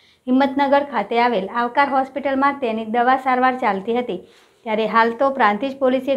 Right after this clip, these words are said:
ગુનો નોંધી આગળની કાયદેસરની કાર્યવાહી હાથ ધરી હતી.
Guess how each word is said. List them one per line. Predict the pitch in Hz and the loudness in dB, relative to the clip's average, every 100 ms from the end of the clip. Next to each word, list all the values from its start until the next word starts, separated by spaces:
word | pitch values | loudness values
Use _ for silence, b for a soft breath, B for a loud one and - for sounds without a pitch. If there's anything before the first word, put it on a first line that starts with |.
| 220 | -2
ગુનો | 220 220 | -4 -2
નોંધી | 226 269 208 202 | 0 0 -2 -2
આગળની | 226 226 262 269 277 | -2 0 0 0 0
કાયદેસરની | 220 208 220 226 214 214 | -2 0 -2 -2 -6 -4
કાર્યવાહી | 226 233 269 262 262 262 | 0 2 4 2 2 0
હાથ | 202 220 202 | 0 0 0
ધરી | 214 202 220 | -2 0 -2
હતી. | 214 | -4